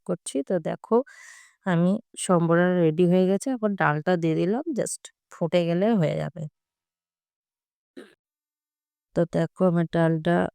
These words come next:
মধ্যে ভালো করে একটু জল দিয়ে দিচ্ছি, কারণ কি ব্যাপারটা ঘন হয়ে গেছে বেশি, এই জন্য অত ঘন খাওয়া ভালো না।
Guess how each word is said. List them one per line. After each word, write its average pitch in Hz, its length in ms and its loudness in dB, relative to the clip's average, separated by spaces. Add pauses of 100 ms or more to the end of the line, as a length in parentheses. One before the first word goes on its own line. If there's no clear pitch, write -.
(120)
মধ্যে 185 380 2
ভালো 160 260 0
করে 175 220 -2
একটু 175 240 -2
জল 160 240 2
দিয়ে 165 140 2
দিচ্ছি, - 340 -2
কারণ 165 260 -4
কি - 120 -4 (320)
ব্যাপারটা 180 420 -6 (100)
ঘন 156 300 0 (100)
হয়ে 165 220 0
গেছে 160 300 -4
বেশি, 160 340 -6 (600)
এই 165 140 -4
জন্য 156 260 0 (400)
অত 180 260 -6
ঘন 156 240 -2 (120)
খাওয়া 165 320 -4
ভালো 151 320 -2
না। 175 140 0